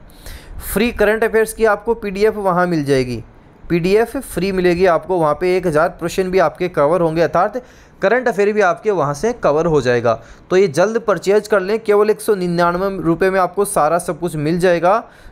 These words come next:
जो ऑफर में केवल एक सौ निन्यानवे रुपये में आपको मिलेगा। जल्द परचेज करें,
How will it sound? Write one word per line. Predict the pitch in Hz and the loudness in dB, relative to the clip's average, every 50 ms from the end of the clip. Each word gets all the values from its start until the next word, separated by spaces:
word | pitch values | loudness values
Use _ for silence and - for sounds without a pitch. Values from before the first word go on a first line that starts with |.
| - | -10
जो | 139 143 214 214 | -2 -2 0 2
ऑफर | 226 220 220 220 - 247 240 | 2 2 2 2 0 0 0
में | 240 247 - | 0 -2 0
केवल | - 226 220 226 220 | 0 2 2 2 2
एक | 208 208 | 0 0
सौ | - 226 214 | 0 0 0
निन्यानवे | 202 175 - - 190 180 180 180 175 175 170 170 180 185 | 0 -2 -4 -8 -4 -4 -2 0 2 2 2 2 0 0
रुपये | 180 175 170 170 175 | 0 0 0 0 0
में | 190 196 | 0 0
आपको | 175 151 190 - 160 151 | 0 0 -2 -2 -4 -4
मिलेगा। | 135 131 123 127 113 123 113 - - - - - - - 117 | -2 -2 -2 0 2 2 0 0 -4 -12 -20 -20 -16 -8 -2
जल्द | 123 170 202 214 180 | 0 0 0 0 -2
परचेज | - 180 170 - 185 202 208 202 | -2 -4 -2 0 0 0 0 2
करें, | - 214 208 220 233 233 | 0 0 0 0 0 -2